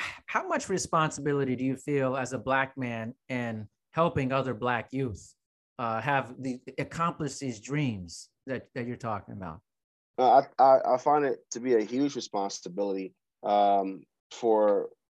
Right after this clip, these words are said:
Speaker 2: well, and, and really for, for, for youth of all colors,
Speaker 1: Yeah.
Speaker 2: because the, for Black youth, it's special because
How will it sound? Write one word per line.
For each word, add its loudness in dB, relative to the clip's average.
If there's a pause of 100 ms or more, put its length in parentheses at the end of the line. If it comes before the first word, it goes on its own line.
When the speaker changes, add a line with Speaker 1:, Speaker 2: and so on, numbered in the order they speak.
Speaker 2:
well, 6
and, 2
and -2
really 4
for, 0 (100)
for, -4
for -8
youth -6
of -10
all 4
colors, -2
Speaker 1:
Yeah. -2
Speaker 2:
because 2 (500)
the, 0 (280)
for -2
Black 6
youth, -2
it's 0
special 4
because 2